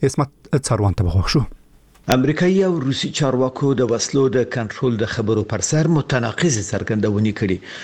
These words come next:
Speaker 2: چې ورسره د دواړو خواو ترمنځ د اټومي وسلو د وروستي پاتې تړون برخلیک څو میاشتې مخکې، تر دې چې موده یې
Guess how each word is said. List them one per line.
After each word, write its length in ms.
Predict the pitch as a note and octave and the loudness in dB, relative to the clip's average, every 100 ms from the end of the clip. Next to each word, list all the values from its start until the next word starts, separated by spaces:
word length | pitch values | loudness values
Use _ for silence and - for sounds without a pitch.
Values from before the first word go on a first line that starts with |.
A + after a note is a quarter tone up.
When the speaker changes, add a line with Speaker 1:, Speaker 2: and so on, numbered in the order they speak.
| - - | -18 -2
Speaker 2:
چې 80 | - F3 | 2 2
ورسره 360 | F3 - E3 E3+ D#3 C3+ | 2 0 0 0 0 -2
د 100 | A2+ A#2+ | -2 0
دواړو 260 | F3 F#3 E3+ | 2 0 0
خواو 240 | D#3+ D#3 D#3 | 0 0 0
ترمنځ 480 | C3+ B2+ C3+ A2+ G#2+ | -2 0 -2 -2 0
د 100 | - B2 | 0 -2
اټومي 320 | A#2 D3 F#3+ | 0 4 4
وسلو 320 | E3+ D3+ - D3+ B2 | 4 0 0 0 2
د 100 | C3+ B2+ | 2 2
وروستي 440 | G#2+ G#2+ - F3+ F3+ F3+ | 0 -4 0 2 2 2
پاتې 320 | C#3+ - B2 | -2 -2 -2
تړون 260 | A#2+ G#2+ A2+ F2+ | 0 0 0 0
برخلیک 440 | E2 - E3+ G3 - - - - - | -2 0 0 0 -4 -12 -20 -10 0
څو 120 | A3+ G#3 | 2 4
میاشتې 360 | D3+ A#2 - A2 | 2 0 -2 -4
مخکې، 220 | G#2 A#2+ - | -4 -4 -4
تر 100 | G#2 F#2+ | -2 -2
دې 100 | G2+ | -4
چې 80 | - A2 | -2 0
موده 260 | G#2+ G#2+ | 2 2
یې 80 | G2+ | 2